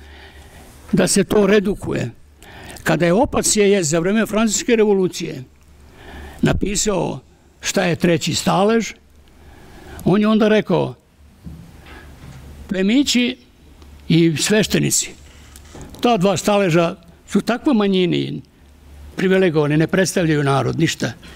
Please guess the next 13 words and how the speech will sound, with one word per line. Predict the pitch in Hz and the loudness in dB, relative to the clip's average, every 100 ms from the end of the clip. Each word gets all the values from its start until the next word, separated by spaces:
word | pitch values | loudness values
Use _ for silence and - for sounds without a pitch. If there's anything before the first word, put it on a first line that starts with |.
| - - - | -20 -10 0
Narod | 139 190 240 262 240 | 2 2 2 0 2
je | 220 220 | 0 -2
sve | - - 226 | -4 0 2
ostalo. | 196 - 175 147 127 - - - - | 0 0 -2 -2 -6 -12 -20 -20 -16
Treći | - 247 254 226 | -2 -2 0 -2
stalež | 202 - 226 254 233 196 165 | -2 -2 -2 0 0 -2 0
je | 170 | 0
narod. | 165 156 135 - - - - - | 2 0 -2 -8 -18 -20 -16 -4
Ovi | 175 175 | 2 4
nisu | 175 214 - | 4 2 0
narod. | 175 143 143 135 - - - - - - | -2 -2 -4 -6 -12 -20 -18 -14 -14 -4
Ta | 233 277 277 | 0 2 0
tendencija | - 202 175 247 226 - 170 156 | -2 0 2 4 4 2 0 -2